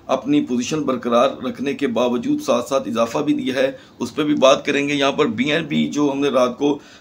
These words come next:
थ्री ज़ीरो टू पे डिस्कस किया था, अभी थ्री ज़ीरो फ़ाइव का हाई लगाकर दोबारा से थ्री ज़ीरो टू में आ चुका है। तो दोस्तों,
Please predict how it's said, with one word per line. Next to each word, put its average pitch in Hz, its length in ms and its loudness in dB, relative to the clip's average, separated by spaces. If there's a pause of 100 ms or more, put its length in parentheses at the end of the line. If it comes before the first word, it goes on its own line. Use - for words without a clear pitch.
(120)
थ्री 175 160 -6
ज़ीरो 165 260 -2
टू - 180 -4
पे 160 160 -4
डिस्कस 131 420 -8
किया 139 180 4
था, 139 100 -2
अभी 127 260 0
थ्री 139 220 -6
ज़ीरो 131 220 -4
फ़ाइव 123 380 0
का 147 160 -2
हाई 123 180 0
लगाकर 123 540 0 (340)
दोबारा 131 340 4
से 139 220 -2
थ्री 135 240 -6
ज़ीरो 120 260 0
टू 120 200 -2
में 131 220 0
आ 113 160 2
चुका 113 280 -4
है। 117 80 -2
तो 123 140 -4
दोस्तों, 170 360 -2